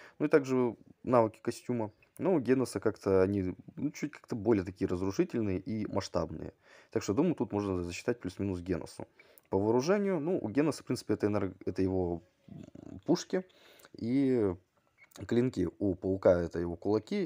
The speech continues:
и вот эти выдвижные щупальца, ну, или лапы Паука из костюма. Но тут можно, в принципе, засчитать, я думаю, Генуса, потому что у него же всё же оружие более массивное, это и поболее. Ну и по скорости тут, наверное, будет всё же убедительный Паук.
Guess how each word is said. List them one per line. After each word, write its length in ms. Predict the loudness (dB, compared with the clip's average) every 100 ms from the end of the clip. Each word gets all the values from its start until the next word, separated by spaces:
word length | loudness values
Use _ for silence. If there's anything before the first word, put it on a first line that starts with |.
| -2
и 80 | -4
вот 120 | 0
эти 240 | -2 -2 -8 -10 -12 -20 -20 _ -6
выдвижные 460 | -4 -2 0 0
щупальца, 500 | 0 -2 -2 -2 -2
ну, 280 | -2 -2 -6 -12 _ -6
или 320 | -4 -2 -6 -10 _ _ _ -4
лапы 260 | 0 0 -2
Паука 440 | -4 -4 0 0
из 420 | 0 -4 -6 -4 -4 -4 -8 _ _ _ -18 -18 _ -8
костюма. 460 | -8 -6 -8 -6
Но 260 | -2 0 0
тут 260 | -2 -6 -4
можно, 180 | -4
в 20 | -4
принципе, 340 | -8 -10 -10
засчитать, 420 | -8 -6 -4 -4
я 180 | 0 -2
думаю, 240 | 0 -4 -4
Генуса, 280 | -4 -6
потому 260 | -8 -6 -6
что 160 | -6 -4
у 20 |
него 200 | -4 -2
же 180 | -4 -4
всё 140 | -4
же 120 | -2
оружие 300 | -4 -4 -6
более 320 | -2 -2 -2 -8 -20 -20 _ _
массивное, 560 | -4 -4 -2 -4 -4 -6
это 120 | -4
и 80 | -2
поболее. 520 | -2 -2 -2 -4 -8 -14 _ _ _ _ -10
Ну 160 | -2 0
и 60 |
по 120 | 0 -2
скорости 540 | -2 -2 -2 -8 -12
тут, 240 | -8 -4 0
наверное, 340 | 0 2 0
будет 240 | -2 -4
всё 100 | -2 0
же 60 |
убедительный 520 | 0 -4 -6 -6 -6 -4
Паук. 380 | -2 -4 -6